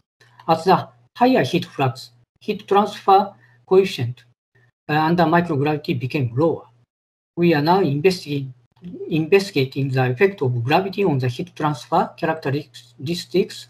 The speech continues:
and trying to understand the mechanism. The next topic, uh, Marangoni convection. So in the producing the single crystal, a floating zone method is applied.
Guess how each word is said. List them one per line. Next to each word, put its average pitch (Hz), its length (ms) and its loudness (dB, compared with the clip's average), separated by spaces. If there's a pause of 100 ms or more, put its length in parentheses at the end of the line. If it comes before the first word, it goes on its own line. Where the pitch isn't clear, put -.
and 147 280 0
trying 170 360 0
to 156 160 0
understand 135 560 0 (120)
the 123 180 -2
mechanism. 127 420 -4 (1900)
The 151 120 0
next 220 340 2 (240)
topic, 170 380 0 (200)
uh, 147 160 4
Marangoni 151 520 2
convection. 120 500 -2 (2000)
So 220 300 4 (160)
in 190 180 6
the 180 160 6
producing 180 600 2
the 135 100 0
single 208 400 0
crystal, 160 760 -2
a 139 140 -2
floating 190 440 4
zone 170 200 2
method 160 340 2
is 156 200 0
applied. - 540 -6